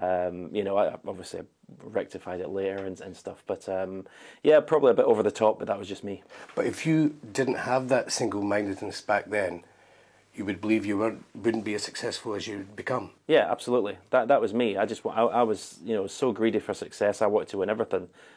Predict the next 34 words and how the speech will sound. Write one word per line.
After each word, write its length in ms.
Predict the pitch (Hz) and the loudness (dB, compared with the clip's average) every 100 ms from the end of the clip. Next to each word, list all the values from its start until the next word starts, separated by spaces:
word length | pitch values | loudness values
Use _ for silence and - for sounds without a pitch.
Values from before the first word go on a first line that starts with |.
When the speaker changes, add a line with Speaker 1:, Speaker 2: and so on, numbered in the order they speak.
| _ | _
Speaker 1:
Um, 720 | 92 92 95 98 95 95 95 - | 4 6 6 6 4 -2 -4 -6
and 140 | 98 | -8
if 140 | 95 110 | -2 2
anyone 260 | 107 95 | 2 2
else, 460 | 101 107 - - - - - - _ - | 2 0 -2 -14 -16 -20 -20 -20 _ 0
uh, 220 | 95 95 | 4 4
especially 520 | - - - 123 - | 2 -2 2 2 2
the 100 | 101 | 0
World 180 | 98 98 | 2 0
Championship, 640 | - 110 98 - - - - | 0 -2 -2 -6 -10 -12 -8
that, 240 | 95 82 | -8 -6
that 160 | 95 78 | -6 -6
was 320 | - - - 113 | -10 -16 -18 -18
the 80 | |
Crucible, 400 | - 101 - 90 | -12 -10 -6 -4
winning 200 | 90 92 | -2 -4
the 40 | 78 | -6
Crucible 340 | - - 90 | -10 -8 -6
was 120 | 90 | -4
everything. 420 | 98 98 90 90 - - - - - | -4 -4 -8 -12 -14 -20 -20 -20 -6
Um, 520 | 90 92 90 87 90 | -2 0 -2 -6 -8
and 100 | 101 | -10
if 120 | 82 | -4
anyone 280 | 104 101 92 | 0 0 -2
else 220 | 95 95 | -4 -4
won 220 | 95 95 92 | -2 -2 -2
there, 280 | 87 92 92 | -6 -8 -8
I, 200 | 92 - | -10 -10
I 20 | |
didn't 280 | 90 101 - | -4 -4 -4
like 220 | 92 87 | -8 -8
it 60 | 85 | -10
at 180 | 98 92 | -8 -6
all. 180 | 90 | -8